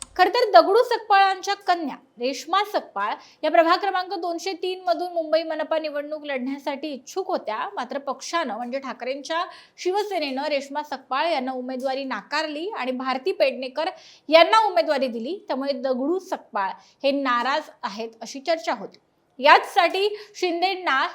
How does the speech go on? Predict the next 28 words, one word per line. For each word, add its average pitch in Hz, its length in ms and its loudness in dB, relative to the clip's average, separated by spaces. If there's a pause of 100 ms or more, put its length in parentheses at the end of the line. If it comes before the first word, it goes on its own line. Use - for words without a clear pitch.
सकपाळांना 294 800 -2
आपल्याकडे 370 760 2
खेचायचं 233 480 -4
आहे 208 240 -4
आणि 339 180 -2
म्हणूनच 294 720 -2
शिंदेंनी 277 480 -2
मध्यरात्री 320 800 0
जाऊन 302 260 -4
त्यांची 269 300 -8
भेट 226 300 -6
घेतली 208 400 -12 (240)
असं 262 180 0
म्हटलं 233 280 -2
जातंय. - 260 -14 (460)
दुसरीकडे 320 520 6 (340)
माझ्या 294 220 2
प्रकृतीची 381 640 2
विचारपूस 370 600 0
करण्यासाठी 339 580 0
एकनाथ 359 400 0
शिंदे 330 260 -2
आलेले 285 360 4
होते 269 260 2
आणि 339 140 0
दुसरं 302 320 -6
तिसरं 311 320 -6
कारण 302 340 -2